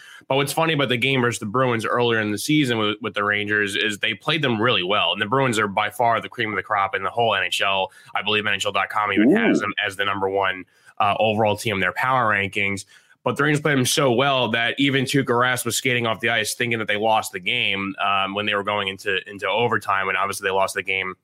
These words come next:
Speaker 1: in, uh, in overtime. Uh, so this one, just due to the Rangers', uh, lack of their full, like, roster as of now, and just the Bruins just being a dominant team, I think the Bruins will win this one. But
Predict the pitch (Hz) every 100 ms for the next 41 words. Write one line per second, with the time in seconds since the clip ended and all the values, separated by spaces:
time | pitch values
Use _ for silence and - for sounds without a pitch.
0 | _ _ _ _ - - 127 127 107 95
1 | 92 107 113 117 113 113 104 104 - -
2 | - - - 135 131 135 - 151 180 185
3 | 185 165 151 131 175 190 190 180 156 139
4 | 135 139 135 135 123 - - 104 123 113
5 | 110 107 98 110 113 113 110 - 120 110
6 | 104 110 - 123 113 107 95 95 - 107
7 | 110 - 110 101 101 98 92 98 98 98
8 | 95 98 95 101 - 92 107 101 98 95
9 | 101 95 90 92 92 85 101 90 87 -
10 | 92 - 82 92 87 87 95 95 92 95
11 | 92 90 98 90 92 87